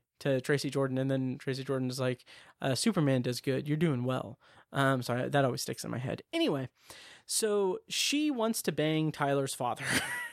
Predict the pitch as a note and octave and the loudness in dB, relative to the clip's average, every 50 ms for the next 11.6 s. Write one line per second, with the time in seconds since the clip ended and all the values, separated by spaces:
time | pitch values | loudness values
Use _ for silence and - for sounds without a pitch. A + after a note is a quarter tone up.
0 | - - - _ _ - - - A#3+ B3 - B3+ A3 - A3+ - - - - - | -14 -20 -20 _ _ -4 -2 0 0 0 0 0 0 0 0 -2 -2 -4 -2 0
1 | F#4+ A4 G4+ C4 - F#3+ G#3 G#3 F#3 D3 C#3+ B2+ B2+ A#2+ - - - G3+ B3 B3 | 0 0 0 0 -2 -2 0 0 0 0 0 0 -2 -2 -4 -4 -2 0 0 2
2 | G3 G3+ F#3 - E3+ D3+ C#3+ D#3 D3 C#3+ C#3 D3+ C3+ C#3 B2+ - C3+ C3 B2 A#2+ | 2 2 2 2 2 2 2 2 2 2 2 2 0 0 0 2 0 0 0 -2
3 | B2 - - - F#3 E3 D#3+ D#3 - - - - - - - - - - _ _ | -4 -4 -2 0 2 2 2 0 -2 -8 -16 -20 -20 -20 -20 -20 -20 -20 _ _
4 | _ _ _ _ _ _ _ _ _ _ _ _ _ _ _ - - E3+ - - | _ _ _ _ _ _ _ _ _ _ _ _ _ _ _ -8 -4 0 0 2
5 | - C#4+ C#4 C4 - - A#3 B3 - - - _ - _ - A3 A3+ A#3 B3 - | 4 4 2 2 2 2 0 0 0 -2 -6 _ -18 _ -2 0 2 2 2 2
6 | - A3 G3+ E3 D3+ - G#3+ A#3 A3 F#3 B2 D#3 E3+ E3+ - - - B3+ C#4+ D4+ | 2 0 0 0 0 0 2 2 4 2 2 2 2 0 0 0 0 2 2 4
7 | D4+ C4 G3 D3+ C3 - - _ _ _ _ - _ _ _ _ _ _ _ _ | 4 2 2 0 -4 -8 -12 _ _ _ _ -20 _ _ _ _ _ _ _ _
8 | _ _ _ - G3 G#3 G3 F3+ - - C4+ D#4 E4+ F4 D#4 G#3 D#3 C#3+ - - | _ _ _ -6 -2 -2 -2 -2 0 0 2 4 4 4 2 2 0 -4 -10 -14
9 | _ _ _ _ _ _ - F3+ G3 A3 A#3+ A#3+ A3 E3+ - - - - - - | _ _ _ _ _ _ -4 0 0 2 2 2 2 2 0 -2 -6 -6 -2 0
10 | F#3 B3+ D#4 D#4+ - - E3 C3+ C#3 B2+ B2+ B2 - - C#3+ C3 B2+ A#2+ - - | 2 2 2 2 2 0 2 2 2 0 0 -2 -4 -4 -2 -2 0 0 -2 -2
11 | - - - - - A3 A3 G#3+ G#3 G#3 G#3 | -2 -2 0 0 2 2 2 2 2 2 0